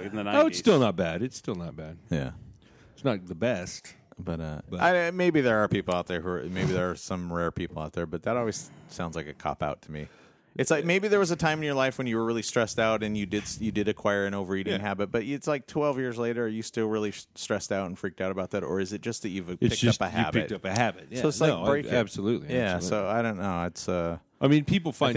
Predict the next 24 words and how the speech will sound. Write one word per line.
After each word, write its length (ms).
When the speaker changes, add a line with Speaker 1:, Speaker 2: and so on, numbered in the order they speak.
Speaker 3:
think 40
Speaker 2:
different, 340
different 320
things 340
to 100
be 160
addicted 460
to, 180
regardless 500
of 80
what 160
it 120
might 260
be. 320
Speaker 3:
Yeah. 340
Speaker 2:
But 160
Speaker 3:
Yeah. 260
Yep. 220
Speaker 2:
you 200
know, 220
I 80
mean, 400
you're 240
right, 320